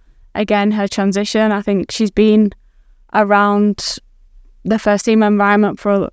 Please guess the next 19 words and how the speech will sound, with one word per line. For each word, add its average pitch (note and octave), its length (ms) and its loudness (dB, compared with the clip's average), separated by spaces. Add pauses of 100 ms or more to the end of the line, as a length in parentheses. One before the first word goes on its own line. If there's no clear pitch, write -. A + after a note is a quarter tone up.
quite G3+ 220 0
a F#3+ 80 -2
while G3 320 0
now, G#3 300 4
and G3+ 220 0
she G3+ 220 0
obviously G3 320 0
had G#3+ 180 0
the G#3 80 0
experience G3 460 -2
with G3 140 -2
us, G#3 240 2
and G3+ 180 0 (420)
she's A3 220 -2
gone G#3 260 0
through G#3 300 0
the G3 100 -4
phase G3+ 400 0
of G3 240 -4